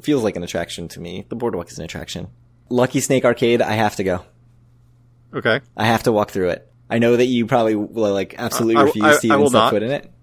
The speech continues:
Speaker 2: Yeah.
Speaker 1: You know, you'll be at resorts. It's between resorts and ocean, right? I'll be walking directly by it. I have to go in and at least see it. I just wanna
Speaker 2: Mm-hmm.
Speaker 1: see it. And then win a bunch of tickets and get some cool stuff.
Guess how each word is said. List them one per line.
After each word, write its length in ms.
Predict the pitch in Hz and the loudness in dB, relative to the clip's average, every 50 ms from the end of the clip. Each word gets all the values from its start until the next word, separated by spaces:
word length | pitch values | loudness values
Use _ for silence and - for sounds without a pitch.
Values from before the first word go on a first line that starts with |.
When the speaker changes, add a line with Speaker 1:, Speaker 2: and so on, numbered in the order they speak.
| _ _ _ | _ _ _
Speaker 2:
Yeah. 180 | - 113 107 - - - _ _ _ _ _ _ _ | -6 -6 -6 -6 -8 -20 _ _ _ _ _ _ _
Speaker 1:
You 120 | - 110 107 | -2 0 2
know, 220 | 101 101 98 95 | 2 2 0 -2
you'll 260 | 98 107 113 117 117 | -2 -2 0 0 2
be 160 | 110 117 117 | 2 2 2
at 80 | 101 95 | 2 2
resorts. 640 | 113 107 92 104 98 98 95 92 - - - - - _ _ - | 2 0 0 0 0 0 0 -2 -4 -6 -8 -10 -12 _ _ -8
It's 160 | - 110 - | -8 -6 -6
between 640 | - - 117 - - - 127 123 120 117 117 107 107 | -4 -6 -6 -4 -2 -2 -2 0 0 0 -2 -2 -2
resorts 360 | 107 - 113 107 101 - - | -2 -2 -2 -2 -2 -2 -4
and 80 | 101 | -4
ocean, 300 | 98 98 95 - 95 90 | -4 -4 -6 -6 -6 -8
right? 240 | 90 87 90 95 - _ _ _ _ _ | -6 -6 -6 -8 -10 _ _ _ _ _
I'll 180 | - - 104 104 | -4 -2 -2 0
be 120 | 110 117 | 0 0
walking 460 | 107 98 104 104 104 - 123 110 104 98 | 0 2 2 0 0 0 -4 -6 -6 -4
directly 440 | 117 107 104 98 98 - 107 101 | -2 0 0 0 0 0 -2 -2
by 240 | 95 90 87 87 92 101 | -2 -4 -6 -6 -6 -8
it. 200 | - - - _ _ _ _ _ _ _ - - | -8 -10 -12 _ _ _ _ _ _ _ -8 -4
I 80 | 98 | -2
have 220 | 104 104 92 - - | -2 -2 -4 -4 -6
to 60 | 92 | -8
go 140 | - 52 52 | -8 -8 -8
in 100 | - - | -8 -10
and 80 | - - | -12 -12
at 80 | - | -10
least 180 | - - - - | -10 -10 -10 -8
see 80 | - - | -8 -10
it. 160 | - - - _ _ _ _ _ - | -10 -10 -14 _ _ _ _ _ -2
I 80 | - 175 | 0 0
just 140 | 196 - | 0 2
wanna 120 | - 151 - | 0 0 0
Speaker 2:
Mm-hmm. 40 | - | -2
Speaker 1:
see 60 | - - | -4 -8
it. 140 | - - _ _ _ _ _ _ _ _ _ _ _ - | -12 -14 _ _ _ _ _ _ _ _ _ _ _ -10
And 220 | - 117 107 104 | -6 -4 -2 -2
then 280 | 98 92 92 90 85 - _ _ - | -2 -2 -4 -4 -8 -12 _ _ -4
win 160 | 104 104 92 | -2 -2 -2
a 60 | 92 82 | -2 -4
bunch 200 | 85 87 - - | -4 -6 -6 -8
of 60 | - | -8
tickets 340 | 92 85 - 90 - - - | -10 -8 -8 -10 -10 -10 -10
and 240 | 98 - 95 95 - | -10 -10 -12 -12 -12
get 160 | - 85 - | -12 -14 -12
some 140 | - - - | -14 -16 -14
cool 160 | - - - | -14 -14 -14
stuff. 320 | - - 82 85 - - | -12 -10 -12 -12 -12 -16